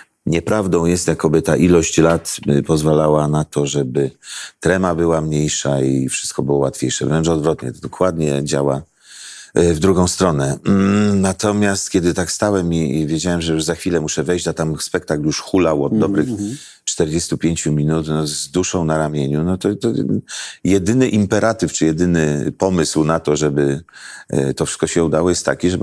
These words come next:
Speaker 1: trzeba po prostu tę kulisę uchylić,
Speaker 2: Mhm.
Speaker 1: wejść i zacząć. Jak pięknie opowiada Wiktor Zborowski,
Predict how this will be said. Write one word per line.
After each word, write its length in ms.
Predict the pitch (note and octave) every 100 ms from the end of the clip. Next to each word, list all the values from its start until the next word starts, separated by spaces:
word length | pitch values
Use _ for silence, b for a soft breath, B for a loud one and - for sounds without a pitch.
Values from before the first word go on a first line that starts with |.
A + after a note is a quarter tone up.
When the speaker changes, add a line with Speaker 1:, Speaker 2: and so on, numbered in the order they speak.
| E2+
Speaker 1:
trzeba 180 | - G2+
po 100 | F#2
prostu 320 | F2+ F2+ D#2+
tę 100 | D#2
kulisę 420 | - D#2+ F2+ - -
uchylić, 600 | C3 - F#2 D2+ - A#2
Speaker 2:
Mhm. 240 | G2+ A2+ D#3 _ -
Speaker 1:
wejść 640 | F#2 F2+ E2+ D#2+ G2+ -
i 120 | - C#3+
zacząć. 580 | C#3+ - - A#2+ - - B B B B B _ -
Jak 300 | D2 - - A#1+ -
pięknie 420 | G#2 G#2 F2+ E2
opowiada 680 | D#2 D#2 D#2 E2 D#2 D2 D2 C#2
Wiktor 360 | D2 - D2
Zborowski, 760 | D2 D2 D2 - - F2 E2